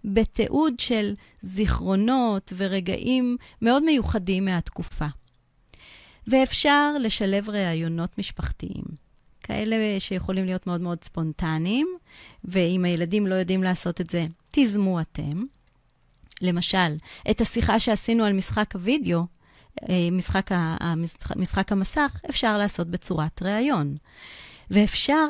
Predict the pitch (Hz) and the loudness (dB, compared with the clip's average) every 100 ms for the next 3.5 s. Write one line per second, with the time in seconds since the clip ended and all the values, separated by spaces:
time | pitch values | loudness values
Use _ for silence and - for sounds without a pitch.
0 | 262 226 226 233 214 185 170 - 185 175 | 4 2 4 4 2 2 -2 -4 -2 0
1 | 185 233 262 220 170 160 156 151 156 165 | 2 4 4 2 0 0 0 0 -2 0
2 | 175 - 311 311 - 185 175 - - 185 | -2 0 2 2 0 -2 -2 -4 0 2
3 | 180 151 - - | 2 0 -4 -8